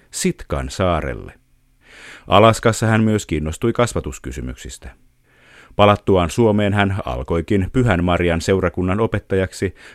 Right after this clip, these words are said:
ja ryhtyi ajamaan koulutuksen uudistamista, minkä urakan hän saikin pian senaatilta hoitaakseen. Muitakin mielenkiintoisia hahmoja Pisa-menestyksemme taustoihin kuuluu.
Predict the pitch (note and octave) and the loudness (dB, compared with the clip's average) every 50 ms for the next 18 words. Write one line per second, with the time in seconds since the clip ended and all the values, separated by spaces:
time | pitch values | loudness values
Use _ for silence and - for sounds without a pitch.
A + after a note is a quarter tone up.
0 | - - C3+ C3 - - B2 C#3+ C3+ - - - B2+ B2+ B2 C3 C3+ B2 A#2 A#2 | -2 0 0 2 0 0 0 0 0 0 2 2 4 4 4 4 4 4 4 2
1 | A2 G#2+ G#2 - D3 C3+ A#2+ G#2+ F#2+ E2+ D#2+ - - E2+ F2 G2+ G#2 G2 D#2+ D2+ | 2 0 0 2 4 4 4 4 2 0 -2 -2 -2 -2 0 0 0 0 -2 -2
2 | C#2+ - - B1+ B1 A#1+ - - - B1+ C2+ - - E2+ E2 D#2 D#2+ D#2 D2+ D2+ | -4 -6 -8 -8 -8 -8 -10 -10 -10 -10 -8 -6 -4 -4 -4 -2 -4 -4 -4 -4
3 | D2 D2 C#2+ - F#2+ F#2 G2 G2+ F#2+ - - A2 G2+ F2+ - G2 F2+ - G#2+ G2 | -6 -6 -6 -4 -4 -2 -2 -2 -2 0 0 0 0 2 0 -2 -2 0 2 2
4 | F#2 F#2 F2+ - A2 G2+ F#2+ F2+ F2 - F2+ D#2 - - G2+ G2+ F#2 D#2 - - | 2 2 2 2 2 2 2 2 2 0 -2 -2 -2 0 2 4 4 2 0 -2
5 | B1+ A1 - - - - - F2 F2 - - _ _ _ _ _ _ _ _ _ | -6 -8 -10 -12 -12 -12 -12 -12 -12 -14 -18 _ _ _ _ _ _ _ _ _
6 | _ _ _ _ _ _ - - - - - - - - - B2 D3 E3 - B2 | _ _ _ _ _ _ -20 -20 -20 -20 -20 -20 -10 -2 2 4 4 4 4 2
7 | F#2+ G#2 F2+ F#2 F#2+ F#2 F#2 F2+ F2 - F#2 F2 E2 F#2+ F2+ - G#2 F#2 F2+ G#2 | 2 2 2 2 2 2 2 2 0 -2 -2 -2 -2 -2 -2 0 2 2 2 2
8 | A#2+ A2+ G2 F#2+ G#2 G2 F#2+ F#2+ F#2+ - - E2+ - F2+ E2 F2 F2+ F2+ E2+ - | 2 2 2 2 0 0 2 0 0 0 -2 -2 -2 -2 0 0 0 -2 -2 -4
9 | - - - - G#2+ A2 G#2+ - C#3 C3+ A#2 G2 - - F#2 E2+ F#2 F#2 F2+ - | -6 -6 -2 0 0 0 2 2 2 2 2 2 0 -2 -2 0 0 0 -2 0
10 | - A2+ G2 E2 C#2 C2+ C2 A#1+ A1+ G#1+ - | 0 2 2 2 0 -2 -6 -8 -8 -10 -12